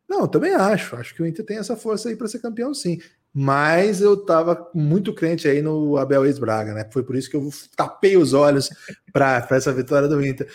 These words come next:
Mas assim, ok, ganhou do Grêmio, né? Foi um, foi um, um jogo, um jogo histórico, duro mesmo, né? Depois uma vitória contra o Bragantino também, num jogo, não foi um jogo muito legal, foi no domingo à noite, né? Aquele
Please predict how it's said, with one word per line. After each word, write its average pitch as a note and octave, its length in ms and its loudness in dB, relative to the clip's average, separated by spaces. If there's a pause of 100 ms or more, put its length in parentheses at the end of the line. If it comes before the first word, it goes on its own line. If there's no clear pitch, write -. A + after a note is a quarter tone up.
(160)
Mas B3+ 120 2
assim, F3+ 440 0
ok, G3+ 300 0
ganhou C#3+ 240 0
do D3+ 100 2
Grêmio, D3+ 360 2
né? D3 140 -2
Foi C#3 140 -8
um, A#2+ 100 -10
foi C3 140 -12
um, A#2 260 -10
um A#2 160 -10
jogo, B2+ 380 -2
um D#3 40 -6
jogo G3 160 -2
histórico, G#3+ 640 -2
duro D#3+ 420 -2
mesmo, E3+ 300 -4
né? F3+ 140 -4 (460)
Depois F#3 280 4
uma G#3+ 100 0
vitória G3+ 300 2
contra F#3+ 180 -8
o F3+ 40 -10
Bragantino F#3 480 0
também, G#3+ 420 0
num G3+ 120 -2
jogo, F3+ 220 -2 (360)
não A3 100 -12
foi C#4+ 180 -10
um D#4 80 -6
jogo F3+ 300 -6
muito D3+ 220 -6
legal, D3 220 -2
foi E3+ 120 -2
no D#3+ 80 -2
domingo E3 260 4
à C#3 60 6
noite, D#3 320 4
né? D3 60 0
Aquele C3 320 -2